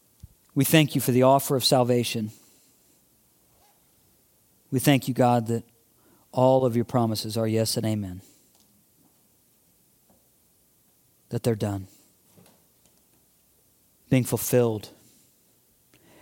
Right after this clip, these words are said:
I thank you, Jesus, that you're not waiting for the,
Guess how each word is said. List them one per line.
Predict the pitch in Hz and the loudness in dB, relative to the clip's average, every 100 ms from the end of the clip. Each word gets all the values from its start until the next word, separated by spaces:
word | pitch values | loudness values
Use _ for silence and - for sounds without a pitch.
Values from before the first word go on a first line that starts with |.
| - - | -6 -2
I | 139 | 2
thank | 175 151 | 4 2
you, | 156 | 2
Jesus, | 139 151 135 - | 2 2 2 0
that | 147 | 2
you're | 151 | 4
not | 160 139 | 2 2
waiting | 139 139 147 | 4 4 2
for | - 139 | 0 0
the, | 120 113 | 2 0